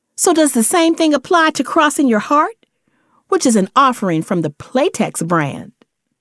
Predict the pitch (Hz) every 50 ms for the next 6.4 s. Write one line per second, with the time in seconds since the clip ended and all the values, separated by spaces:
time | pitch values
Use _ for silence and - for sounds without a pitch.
0 | _ _ _ _ _ _ _ _ _ _ _ _ _ _ - 311 302 - 277 254
1 | 226 - - 370 330 277 - - - - 202 262 330 415 - 453 320 240 - -
2 | - 175 - 160 151 - - - - - - - - - - 226 220 220 233 240
3 | 226 - 226 220 - - 240 220 220 214 196 190 220 226 214 - 196 180 - -
4 | - 214 202 220 - - - 208 196 180 170 160 156 156 - _ _ - - -
5 | - - - - 381 311 285 247 - 269 247 - 294 269 247 220 202 185 - -
6 | 277 277 285 294 302 311 339 392